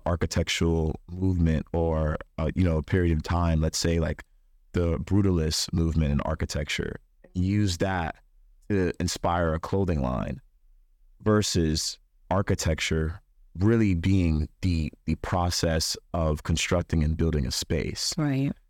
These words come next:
Speaker 1: Because if a student is interested in, like, things being more architectural, well, they may not necessarily work for a firm, right?
Speaker 2: Right.
Speaker 1: They may work for
Speaker 2: Mm-hmm.
Speaker 1: Apple, or they may work for set designs,
Speaker 2: Mm-hmm.
Speaker 1: um,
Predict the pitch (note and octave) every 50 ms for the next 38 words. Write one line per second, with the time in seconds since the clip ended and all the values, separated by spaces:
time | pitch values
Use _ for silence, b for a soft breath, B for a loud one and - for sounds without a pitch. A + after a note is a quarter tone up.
0 | _ _ _ _ - F2 - G2+ F#2+ F2+ - - - - - F#2+ - E2+ - -
1 | - A#2 A2+ G#2+ G#2+ G2+ F#2+ F2 - - F2+ - F2+ E2 - - F2 E2+ D#2+ D#2
2 | D#2 D2+ D2 D2 C#2+ - - _ _ _ _ _ _ _ - G2+ G2 F#2+ - -
3 | G2 F2+ F2 E2+ E2+ E2 D#2 - D2+ E2+ - D#2 - - A2 - - - - E2+
4 | D#2+ D2 C#2+ D2+ E2 - _ _ _ _ _ _ _ _ _ _ - F#2+ G2+ A2+
5 | A#2 A#2 A#2 A#2 A#2 A2+ A2 A2 A2 G#2+ - - - _ _ _ _ _ _ -
6 | G2 G2 G#2 G2+ G2 G2+ G#2 G#2 G#2+ - - F#2+ - - F#2+ - - G2+ F#2+ F#2+
7 | F#2 F2 F2 G2+ - - - - - E2 D#2 - D#2+ - - - - - - -
8 | - - D2 D2+ D#2+ D#3 E3 E3+ D#3 F2+ G#2 A2 A2 G#2+ F2+ F2+ F#2+ F#2 E2 -
9 | C#3+ B2+ F2 E2 - - E2+ A2 C3+ - - D#2+ D#2 C#2+ D2 D2 D2 - E2 E2+
10 | F2 F2+ F2 E2+ E2 F2 F2 D#2+ - - - - F2+ F2 E2 E2 D#2+ E2 E2 -
11 | _ _ _ _ _ _ _ _ _ _ - G#2+ - - _ - F#2+ E2+ - E2+
12 | D2+ D2+ D2 C#2+ C#2 C2+ C#2+ C#3+ C#3+ C3+ C3 C3 C3 C3 - - F2+ F2 E2 D#2+
13 | D#2 D#2 D#2